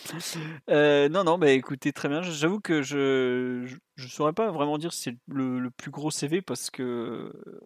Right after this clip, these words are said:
ça reste un, un défenseur malgré tout. Et bon, je pense que il, peut-être qu'il y a, enfin, est-ce qu'il y a des postes qui sont plus, euh, plus décisifs ? Peut-être. On n'oublie pas quand même la folie du mois Neymar, parce que ça a quand même duré presque un mois avant qu'il signe. Et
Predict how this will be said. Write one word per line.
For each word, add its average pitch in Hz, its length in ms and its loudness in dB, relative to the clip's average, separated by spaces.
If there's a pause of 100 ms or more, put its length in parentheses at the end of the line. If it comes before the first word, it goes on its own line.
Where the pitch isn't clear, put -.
(300)
ça - 160 -2
reste 135 220 0
un, 123 60 -2
un 117 680 -4
défenseur 127 500 -4
malgré 127 300 -4
tout. 170 240 -2
Et 120 200 -2
bon, 117 360 -10
je - 100 -20
pense - 200 -10
que - 100 -14
il, 120 320 -14 (480)
peut-être 139 300 0
qu'il - 160 -4
y - 20 -4
a, 90 40 -10
enfin, - 260 -12
est-ce - 140 -10
qu'il 147 120 0
y - 0 -
a 139 40 4
des 139 120 0
postes 156 240 0
qui 131 100 -10
sont 123 340 -6
plus, 135 280 -8
euh, 117 260 -8 (300)
plus 143 160 -6
décisifs ? 135 600 -4
Peut-être. 147 440 -2 (640)
On 131 100 -4
n'oublie 135 220 -4
pas 156 160 6
quand 147 140 2
même 143 180 2
la 127 100 6
folie 135 300 -6
du 135 140 -8
mois 123 160 -2
Neymar, 123 400 0
parce - 160 -20
que - 100 -20
ça - 120 -4
a 113 40 -4
quand 135 100 -4
même 131 120 -4
duré 127 200 -2
presque - 300 -8
un 147 140 0
mois 143 240 2
avant 120 160 -2
qu'il 117 120 -14
signe. 147 380 -8 (640)
Et 123 80 -6